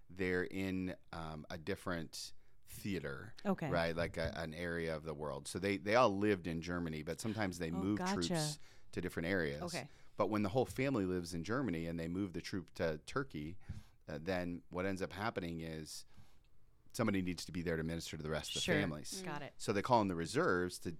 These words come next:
Speaker 1: do what's called backfill, or basically just fill a position. And so I, I got to go to, um, Gießen, Germany, and Baumholder, Germany, and minister to families of soldiers whose moms and dads weren't there with them.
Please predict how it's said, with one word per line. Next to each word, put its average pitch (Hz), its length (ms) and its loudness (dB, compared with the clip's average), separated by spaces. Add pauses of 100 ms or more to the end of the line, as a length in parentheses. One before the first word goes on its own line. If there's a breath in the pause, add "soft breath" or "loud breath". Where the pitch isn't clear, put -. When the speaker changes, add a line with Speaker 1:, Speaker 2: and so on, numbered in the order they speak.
(160)
Speaker 1:
do 101 120 2
what's 90 180 0
called 80 300 0
backfill, 87 600 0
or 78 260 0 (320 soft breath)
basically 85 380 0
just 80 180 -6
fill 80 160 0
a 80 60 -2
position. 82 640 -4
And 73 260 -12 (600 soft breath)
so 92 260 4
I, 90 260 4
I 90 120 -2
got 92 160 0
to 87 100 -8
go 90 320 0
to, 82 540 -4 (100)
um, 73 440 -10 (880)
Gießen, 104 460 2
Germany, 104 580 4
and 78 160 -6
Baumholder, 107 520 6
Germany, 104 560 4 (320 soft breath)
and 90 160 0
minister 95 400 0
to 85 80 0
families 92 520 -2
of 76 80 -6
soldiers 90 640 -4 (340)
whose 85 320 -4
moms 87 320 0
and 82 120 -6
dads 82 360 0
weren't 87 260 -4
there 82 220 -2
with 78 180 -6
them. 98 300 -8